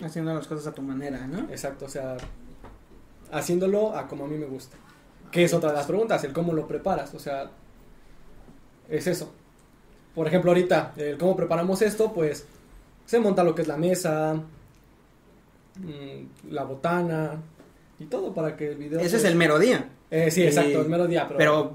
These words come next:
Speaker 1: antes tiene
Speaker 2: eh,
Speaker 1: todo un
Speaker 2: Max aquí
Speaker 1: proceso.
Speaker 2: está desde ayer, o sea, él
Speaker 1: <laughs>
Speaker 2: con full al cien para prepararnos a esto.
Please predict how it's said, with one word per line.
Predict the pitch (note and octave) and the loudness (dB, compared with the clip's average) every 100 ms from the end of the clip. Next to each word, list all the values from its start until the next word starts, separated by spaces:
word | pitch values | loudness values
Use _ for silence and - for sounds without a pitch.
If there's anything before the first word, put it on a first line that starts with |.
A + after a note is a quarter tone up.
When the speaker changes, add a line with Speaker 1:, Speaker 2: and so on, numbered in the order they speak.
| E3+ | 4
Speaker 1:
antes | F3 E3+ A3+ - | 4 4 2 4
tiene | F3 | 4
Speaker 2:
eh, | E3 | 4
Speaker 1:
todo | E3 | 4
un | F3 | 6
Speaker 2:
Max | A#3 A3 | 6 8
aquí | |
Speaker 1:
proceso. | G#3 G3+ | 6 4
Speaker 2:
está | G#3 G3 | 4 6
desde | F#3 E3 | 6 4
ayer, | F3 B3 G#3 | 4 4 4
o | |
sea, | D#3+ D#3+ | 0 -2
él | F3 F3 F3+ - E3 - - | -2 -2 -4 -8 -12 0 2
Speaker 1:
<laughs> | - C4 C4+ A3+ A#3+ G#3+ - - E3+ | 8 8 8 2 2 -2 -6 -8 -2
Speaker 2:
con | D#3+ D#3 | 0 0
full | D#3+ G3 | 2 4
al | G3 F3+ | 6 4
cien | F#3+ F#3+ G3 | 4 2 4
para | F#3+ D#3+ D3+ | 2 0 0
prepararnos | D#3 D3+ D#3 D#3 D#3+ C#3+ | -2 0 0 0 -2 -6
a | C3+ | -8
esto. | - - | -10 -14